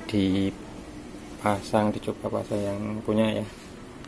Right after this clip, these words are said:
Nah, kesalahan yang sering terjadi ya di sini, teman-teman. Jadi, ini kalau mungkin orang awam ya, ini antena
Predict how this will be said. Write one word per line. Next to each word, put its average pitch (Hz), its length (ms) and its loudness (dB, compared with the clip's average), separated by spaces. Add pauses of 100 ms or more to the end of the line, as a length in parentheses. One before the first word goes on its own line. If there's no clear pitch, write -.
(1500)
Nah, 104 160 2
kesalahan 107 560 0
yang 101 160 0
sering 104 480 -2
terjadi 104 480 -2
ya 110 160 2
di - 160 -6
sini, 101 320 -2
teman-teman. 98 400 -2
Jadi, 104 320 0 (3000)
ini 117 480 8 (800)
kalau 113 160 10
mungkin 113 320 10
orang 117 240 4
awam 120 320 10
ya, 107 80 10
ini 113 240 8 (880)
antena 113 560 10